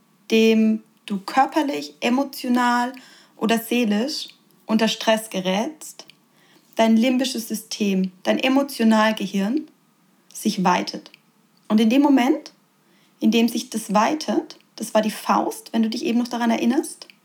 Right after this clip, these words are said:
dann drückt das Emotionalgehirn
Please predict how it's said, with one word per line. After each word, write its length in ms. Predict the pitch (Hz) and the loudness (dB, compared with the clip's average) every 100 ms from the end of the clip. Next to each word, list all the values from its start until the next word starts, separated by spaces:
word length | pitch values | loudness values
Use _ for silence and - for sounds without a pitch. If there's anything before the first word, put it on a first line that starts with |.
| _ _ _ _ - _ | _ _ _ _ -20 _
dann 220 | - 226 220 | 2 2 2
drückt 540 | - 254 330 - - - - _ _ | -2 0 0 0 -18 -20 -20 _ _
das 120 | 233 | -8
Emotionalgehirn 1200 | - 240 226 - 226 233 233 226 202 214 233 311 | 0 0 0 0 2 4 2 -2 -2 0 2 0